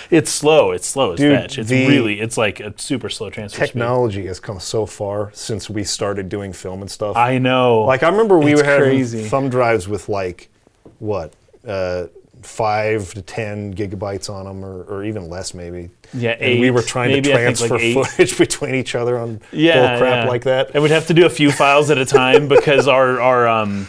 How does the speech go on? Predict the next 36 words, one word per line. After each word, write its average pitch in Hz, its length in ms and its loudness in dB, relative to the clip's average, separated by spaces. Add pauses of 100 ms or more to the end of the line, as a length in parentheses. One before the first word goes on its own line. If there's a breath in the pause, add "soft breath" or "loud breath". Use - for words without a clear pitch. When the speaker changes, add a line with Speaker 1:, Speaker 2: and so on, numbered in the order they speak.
Speaker 1:
cameras 117 720 -2
would 113 340 -6
record 110 360 -2
too 120 140 -10
big 107 160 -6
of 104 60 -8
a 104 120 -6
file. 147 320 0
Speaker 2:
Oh 131 80 -2
my 120 160 -4
gosh, 113 540 0
it 123 40 -2
was 113 220 -4
terrible. 110 500 -6 (300)
Now 110 320 -4
they 117 120 0
Speaker 1:
Anyways. 113 60 0
Speaker 2:
got, 117 200 0
like, 101 240 -6
solid 110 340 -4
state 101 280 -6
drives 101 340 -8
that 95 100 -10
transfer, 104 480 -8
like, 95 280 -10
freaking, - 320 -12
Speaker 1:
Oh, 104 180 0
insanely 101 720 -10
Speaker 2:
like, - 20 -18
Speaker 1:
quick, 95 300 -8
Speaker 2:
that 107 240 -6
Speaker 1:
yeah. 87 80 -12
Speaker 2:
fast. 107 500 -8 (180)
Speaker 1:
And 101 140 -12
they're 95 100 -10
big. 95 420 -8